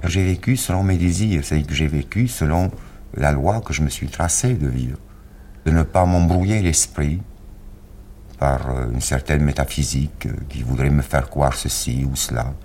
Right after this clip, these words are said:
et que j'avais ma propre voie, qui était une voie très simple. J'ai compris que la vie était une chose très simple.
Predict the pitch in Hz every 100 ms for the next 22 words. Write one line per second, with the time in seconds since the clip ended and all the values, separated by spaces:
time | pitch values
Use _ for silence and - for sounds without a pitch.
0 | - - - - 80 73 69 78 76 80
1 | 82 85 69 69 64 69 - - 64 60
2 | 67 64 65 - 82 - 73 73 - -
3 | - - - - 71 82 92 80 107 82
4 | 71 85 101 76 71 67 95 - 82 73
5 | 71 69 -